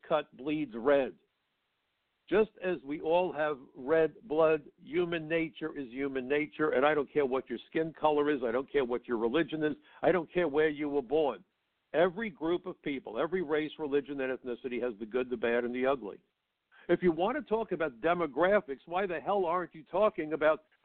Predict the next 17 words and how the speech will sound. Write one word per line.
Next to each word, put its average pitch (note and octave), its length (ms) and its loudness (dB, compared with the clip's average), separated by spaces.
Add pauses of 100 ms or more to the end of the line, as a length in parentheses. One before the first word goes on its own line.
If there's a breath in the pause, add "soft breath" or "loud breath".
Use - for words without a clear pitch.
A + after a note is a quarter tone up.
Americans E3 540 -4
who D3+ 120 -6
are C3+ 100 -2
retired B2+ 640 -4
versus B2 340 -4
Americans C3 600 0
who B2+ 100 0
are A#2+ 120 0
in A2+ 120 -8 (120)
school C#3 340 4 (300 soft breath)
and A#2+ 240 -6
getting C#3 340 0
out C3+ 280 2
and A2+ 140 -12
they're C3+ 200 -2
all C3+ 320 -4
voting? B2 380 -2